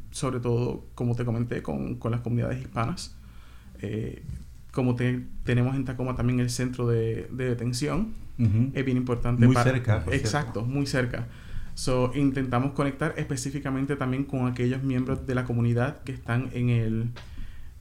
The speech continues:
Speaker 1: en el, en el centro,
Speaker 2: Ujú.
Speaker 1: eh, para garantizar que se les esté dando el tratamiento adecuado. Eh, en este caso, pues, vamos, lo-, los visitamos, intentamos, eh, afianzar esa,
Speaker 2: Ujú.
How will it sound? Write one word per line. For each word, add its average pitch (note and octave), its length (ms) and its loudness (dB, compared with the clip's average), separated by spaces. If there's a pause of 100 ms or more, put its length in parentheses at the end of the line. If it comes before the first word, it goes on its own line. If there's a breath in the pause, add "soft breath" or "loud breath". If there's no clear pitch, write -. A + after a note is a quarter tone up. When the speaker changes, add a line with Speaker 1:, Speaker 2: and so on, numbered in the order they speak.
Speaker 1:
en B2+ 280 2
el, A2+ 280 2
en B2 160 2
el A#2+ 80 4
centro, G3 420 0
Speaker 2:
Ujú. G#2+ 320 2 (500)
Speaker 1:
eh, A2+ 440 2 (100)
para C#3+ 200 4
garantizar C#3 580 0
que C3 420 0
se - 160 -6
les B2 100 0
esté B2 140 -4 (220)
dando B2+ 560 0
el A#2+ 220 2
tratamiento A#2 520 0
adecuado. D3 600 2 (400 loud breath)
Eh, A#2+ 460 2
en B2 120 2
este A#2+ 200 2
caso, A#2+ 300 2
pues, B2 160 0 (160)
vamos, A#2+ 380 4
lo-, A#2+ 540 4
los A#2+ 240 2
visitamos, B2+ 680 0
intentamos, A#2 640 -2
eh, - 260 -2 (640 loud breath)
afianzar A#2+ 600 0
esa, A2+ 540 -2
Speaker 2:
Ujú. G2+ 220 2